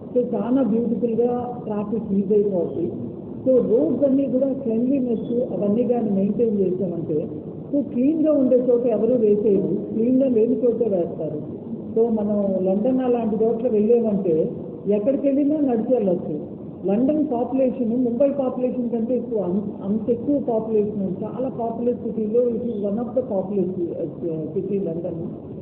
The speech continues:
So, అలాంటి లండన్లోనే ఇంచుమించు ఒక చోట నుంచి ఒక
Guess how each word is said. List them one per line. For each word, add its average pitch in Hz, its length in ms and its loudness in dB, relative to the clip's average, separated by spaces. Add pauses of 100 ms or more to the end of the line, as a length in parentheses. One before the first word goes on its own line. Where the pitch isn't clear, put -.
(220)
So, 277 100 4 (180)
అలాంటి 254 520 0 (540)
లండన్లోనే 247 880 2 (480)
ఇంచుమించు 294 600 2
ఒక 220 120 2
చోట 285 320 4
నుంచి 262 300 2
ఒక 220 140 0